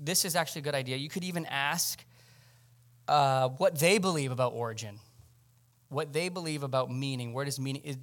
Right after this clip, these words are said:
does meaning matter? Where does it come from? Morality, uh, and destiny. You could ask them, but get to know, like, love people. Like, again, the, the goal of this series is not like, "We're right," and it's, no, it's, it's,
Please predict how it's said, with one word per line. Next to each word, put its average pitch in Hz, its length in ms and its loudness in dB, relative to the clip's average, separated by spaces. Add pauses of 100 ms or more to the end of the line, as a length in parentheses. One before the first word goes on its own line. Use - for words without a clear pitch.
does 127 180 -2
meaning 131 320 -4
matter? 123 400 -2
Where 127 80 -6
does 117 100 -8
it 131 80 -12
come 120 160 -8
from? 123 280 -6 (340)
Morality, 123 800 -2 (600)
uh, 120 200 2
and 120 160 -2
destiny. 127 500 0
You 147 60 -8
could 151 120 -8
ask 156 300 0
them, 120 180 -2
but 147 180 -16
get 185 160 2
to 196 160 0
know, 170 280 0
like, 131 220 -2
love 156 420 0
people. 165 540 -4
Like, 110 160 -8
again, 151 280 -2
the, 143 120 -2 (120)
the 143 120 -2
goal 151 320 -4
of 165 140 -6
this 170 140 0
series 170 340 -2
is 131 100 -2
not 160 120 0
like, 151 120 0 (220)
"We're 302 240 0
right," 294 500 2
and 120 240 -10 (500)
it's, 160 220 0
no, 175 260 2
it's, - 220 2
it's, 151 240 0